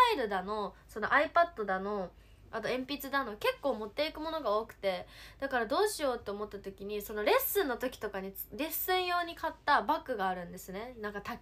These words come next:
球、なんか、あの、郵便局屋さんみたいな形のバッグがあるんですけど、それ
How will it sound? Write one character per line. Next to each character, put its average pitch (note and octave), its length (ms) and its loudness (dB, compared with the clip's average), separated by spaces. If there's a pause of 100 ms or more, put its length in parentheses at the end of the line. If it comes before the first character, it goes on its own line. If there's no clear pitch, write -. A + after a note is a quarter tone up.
球、 A#3+ 240 -2
な G#3+ 120 -8
ん - 40 -8
か、 F#3 180 -4 (840)
あ G3+ 180 -2
の、 G3 80 -2
郵 C4 240 2
便 B3+ 160 -2
局 C4 200 -6
屋 B3 120 2
さ B3 160 -2
ん A3+ 80 -4
み A#3 80 -8
た G3 160 -2
い F#3 80 -4
な F#3+ 280 -2
形 D4+ 480 0
の A#3+ 160 -2
バ B3 120 2
ッ - 80 -10
グ G3+ 120 -8
が F#3+ 100 -2
あ F#3+ 80 -4
る F#3 100 -8
ん F3+ 60 -12
で F#3+ 80 -12
す - 100 -20
け - 80 -10
ど、 G3 100 -4
そ D4 140 -4
れ D#4+ 420 6